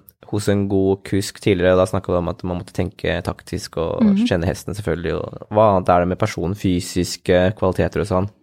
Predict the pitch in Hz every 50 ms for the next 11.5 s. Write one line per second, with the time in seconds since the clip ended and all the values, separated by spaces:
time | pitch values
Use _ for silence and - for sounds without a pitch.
0 | _ - 95 92 90 90 92 95 92 90 90 90 - - - - - _ - -
1 | 98 92 92 92 92 92 - 90 82 - - - - - 95 95 - - - 98
2 | 101 - _ _ _ _ _ - - - - _ _ _ _ _ - 226 208 -
3 | 208 190 185 196 226 - - 233 220 214 - - - - - _ _ - - 208
4 | 196 190 202 208 269 262 233 208 196 196 196 - 202 185 190 190 - - - -
5 | 214 254 269 247 226 233 - - - - - - 214 226 - 320 247 202 185 190
6 | 190 - 196 190 - 202 - - - 214 247 330 392 349 247 - 269 233 - 240
7 | 233 - 220 208 208 202 196 185 180 180 190 185 180 180 - - - 190 180 180
8 | 208 262 277 - 240 233 214 202 202 220 226 190 185 190 - 196 - - - 190
9 | 185 185 165 156 - - 247 269 - - - 240 233 226 208 214 208 208 208 208
10 | 196 175 165 175 202 233 240 233 208 226 220 208 196 190 190 190 196 - - 240
11 | 208 185 - - 180 175 185 233 269